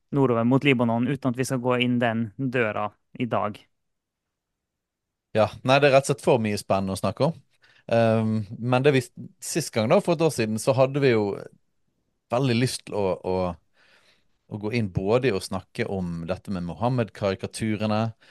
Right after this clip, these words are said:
Speaker 2: og all stormen som var, eh, rundt deg i det, men også med tanke på liksom, eh, fokuset i denne podcasten, så har jo dagen hatt en historisk rolle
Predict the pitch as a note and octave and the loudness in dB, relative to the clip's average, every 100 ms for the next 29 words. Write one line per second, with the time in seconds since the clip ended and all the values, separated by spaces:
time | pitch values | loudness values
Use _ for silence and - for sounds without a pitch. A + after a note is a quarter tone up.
0 | _ _ - F2+ G#2 G2 - - A#2+ G#2+ | _ _ -4 0 0 0 -4 0 2 2
1 | F#2 E2+ E2+ E2 - F2 F#2 F2+ F2 E2+ | 0 -4 -6 -8 -8 -4 -2 0 -2 -6
2 | E2 D#2 D2+ E2 F2+ G#2 F#2+ - F2+ E2+ | -6 -6 -8 -10 -8 -6 -6 -4 -4 -4
3 | D2+ E2 G#2 B2+ E3+ - _ - _ _ | -10 -6 -4 -2 -4 -8 _ -20 _ _
4 | A2 A2+ - C#3+ A2+ F#2 E2+ D2+ - _ | -2 -2 0 2 4 4 0 -12 -18 _
5 | _ _ F2 - G#2+ D#3 C3+ A#2 G2+ A2+ | _ _ -10 -6 -6 -4 0 0 0 -2
6 | G2 F2 E2 E2 D#2 D#2+ D#2 - - _ | -2 -4 -6 -8 -10 -12 -14 -18 -20 _
7 | _ _ _ _ _ _ G#2+ - E2+ - | _ _ _ _ _ _ -6 -6 -8 -8
8 | D#2 E2 E2+ F2 F#2+ F#2 D#2 - - D#2+ | -6 -6 -6 -4 -6 -6 -8 -10 -10 -12
9 | - F#2 E2 - - - _ A2+ G#2 G#2 | -4 -4 -4 -10 -20 -20 _ -4 -2 2
10 | D3 F#2+ E2 D#2+ C3 C3 _ - _ F#2+ | 2 2 0 -2 -2 -2 _ -20 _ -6
11 | G2+ F#2+ F2+ _ _ _ - A2 - - | -4 -4 -6 _ _ _ -12 -10 -10 -6
12 | C#3 F#2 D2+ E2 - F2 A2+ D3+ | -4 -4 -6 -10 -4 -4 0 0